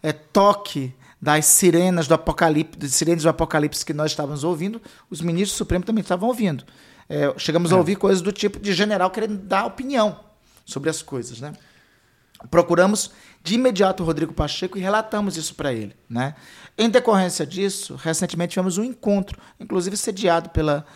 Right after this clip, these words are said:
Speaker 1: senadora Cátia Abreu, com alguns ministros do Supremo Tribunal Federal, com o presidente Rodrigo Pacheco e com esse grupo de senadores. E montamos uma espécie de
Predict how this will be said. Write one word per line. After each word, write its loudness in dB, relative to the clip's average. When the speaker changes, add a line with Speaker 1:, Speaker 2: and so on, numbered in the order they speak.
Speaker 1:
senadora -2
Cátia -4
Abreu, -4
com -8
alguns -4
ministros -8
do -14
Supremo -10
Tribunal -8
Federal, -2
com -10
o -8
presidente -2
Rodrigo -2
Pacheco -4
e 4
com 2
esse -2
grupo -4
de -6
senadores. -4
E -4
montamos 4
uma 2
espécie 2
de 0